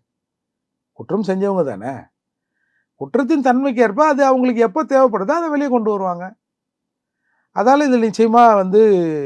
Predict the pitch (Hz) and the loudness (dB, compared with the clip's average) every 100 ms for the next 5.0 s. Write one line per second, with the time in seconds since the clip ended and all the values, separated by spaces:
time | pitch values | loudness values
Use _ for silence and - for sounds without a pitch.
0 | 131 127 _ - 151 143 147 180 202 160 | -8 -12 _ -12 -10 -6 -6 -6 -6 -6
1 | 135 - _ _ - 185 233 185 226 214 | -10 -18 _ _ -8 -4 -2 2 2 2
2 | 208 196 185 185 208 190 175 170 160 160 | -2 -4 -6 -6 -6 -6 -6 -10 -10 -8
3 | 156 156 127 131 185 _ _ _ _ _ | -4 -4 -4 -6 -8 _ _ _ _ _
4 | - 123 156 220 202 185 170 135 175 | -12 -2 2 2 -2 -6 -6 -10 -12